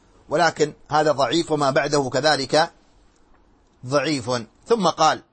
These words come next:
"وصيام شوال كصيام شعبان"، لأن كل، كلا الشهرين حريم لشهر رمضان،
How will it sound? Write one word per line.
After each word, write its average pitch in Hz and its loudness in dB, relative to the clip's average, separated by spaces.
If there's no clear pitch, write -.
"وصيام 185 0
شوال 180 2
كصيام 139 -4
شعبان"، 92 -12
لأن 160 -4
كل، 156 -2
كلا 190 -4
الشهرين 160 0
حريم 151 -2
لشهر 143 -6
رمضان، 98 -6